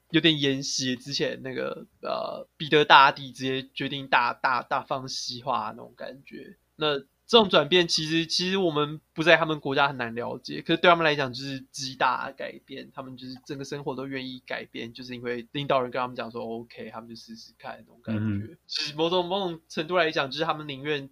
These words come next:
Speaker 1: 他们知道自己是棋子，那他们就只是希望整个国家下赢这盘棋局而已。
Speaker 2: OK，就是他，他，他们已经把自己当作自己就是那个被，被牺牲的那个棋子这样。
Speaker 1: 就是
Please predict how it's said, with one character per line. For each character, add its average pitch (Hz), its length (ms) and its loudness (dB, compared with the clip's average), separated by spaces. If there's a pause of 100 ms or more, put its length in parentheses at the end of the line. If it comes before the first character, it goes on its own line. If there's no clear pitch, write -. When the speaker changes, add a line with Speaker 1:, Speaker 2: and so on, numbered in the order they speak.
Speaker 1:
他 185 120 2
们 170 160 0
知 156 100 -6
道 160 160 8
自 160 160 -8
己 135 100 -10
是 139 120 -14
棋 120 400 -6
子， - 200 -18
那 139 120 0
他 143 100 0
们 139 160 -12 (160)
就 - 140 -14
只 135 120 -16
是 131 80 -12
希 139 200 -6
望 135 160 -2
整 123 100 -12
个 117 140 -14
国 113 160 -14
家 120 180 -6
下 120 320 -6
赢 107 220 -16
这 117 80 -16
盘 117 260 -20
棋 123 320 -20
局 127 240 -18
而 139 180 -14
已。 - 100 -20
Speaker 2:
OK， 107 360 2
就 117 80 0
是 139 80 12
他， 147 80 12
他， 151 200 6
他 165 120 4
们 135 180 6
已 123 40 4
经 131 240 4 (100)
把 117 160 8
自 120 120 2
己 127 60 6
当 120 140 8
作 117 140 4
自 117 100 0
己 110 140 4
就 107 120 0
是 104 120 -2
那 107 200 2
个 95 260 -2
被， - 160 -2
被 139 180 2
牺 120 200 0
牲 113 140 2
的 104 60 2
那 104 100 0
个 104 60 0
棋 95 220 -8
子 85 180 -12
这 - 40 -14
样。 92 160 -14 (300)
Speaker 1:
就 233 160 -4
是 226 320 0